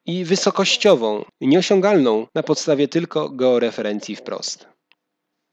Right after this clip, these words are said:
Jednym z podstawowych procesów przetwarzania chmury punktów, pochodzącej z lotniczego skanowania laserowego, jest jej klasyfikacja. Polega ona na przypisaniu każdemu punktowi z chmury punktów A L S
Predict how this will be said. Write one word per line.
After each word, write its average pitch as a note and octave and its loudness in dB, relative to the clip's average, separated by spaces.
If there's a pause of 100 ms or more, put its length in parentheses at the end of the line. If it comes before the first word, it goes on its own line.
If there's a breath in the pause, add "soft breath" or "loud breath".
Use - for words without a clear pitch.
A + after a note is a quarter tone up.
(300)
Jednym C#3+ 4
z - -6
podstawowych E3+ 0
procesów C3+ -4
przetwarzania B2+ -2
chmury A#2+ -2
punktów, G#2+ -10 (180)
pochodzącej B2 -2
z A2 -6
lotniczego C3+ 0
skanowania B2 2
laserowego, G#2+ -4 (500 soft breath)
jest E3+ 6
jej C#3+ 8
klasyfikacja. A2 0 (520)
Polega F#3 4
ona E3 4
na C#3+ 6
przypisaniu D#3 0
każdemu C#3 2
punktowi A#2+ -2
z - -8
chmury C3+ 2
punktów - -10
A C#3+ -2
L C3 0
S - -6